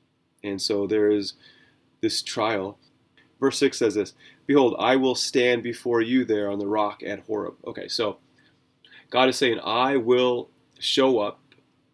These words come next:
on trial." Now think of, of God getting in the, the box, or in, in Britain they say the dock, this little box where you sit if you're on trial, where you are asked questions, where you have to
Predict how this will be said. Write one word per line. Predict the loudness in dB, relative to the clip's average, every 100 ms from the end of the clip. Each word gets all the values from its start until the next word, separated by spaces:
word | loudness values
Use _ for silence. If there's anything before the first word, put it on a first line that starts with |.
| -6
on | -4
trial." | -2 0 2 0 -6 _ _ _ _ _ _ _ _ _ _ _ _
Now | -4 0 0
think | 2 2
of, | 4 2 -2 -8
of | -8 -6 -10 -6
God | -2 0 0
getting | 0 0
in | 0 -2
the, | -4 -8
the | -10
box, | -8 -6 -6 -6 -8 -6
or | -4 -4 -2
in, | -2 -4 -6 -16 _
in | -8 -4
Britain | -2 -2 -2
they | -4
say | -2 0 -2
the | -4
dock, | -6 -4 -4 -8 -18 -20 -20 -16 -2
this | 0 0 -2
little | 0 0
box | -2 -4 -4 -4 -4
where | -6
you | -4 -4
sit | 0 2 2 2
if | -2
you're | -2
on | -2 -4
trial, | -6 -4 -4 -8 -14 _
where | -10 -6 -2
you | -4 -2 -2
are | -2 -4 -2
asked | 0 0 -2 -8
questions, | -2 -2 -2 -6 -10 -6
where | -4
you | -2
have | -2 -4
to | -6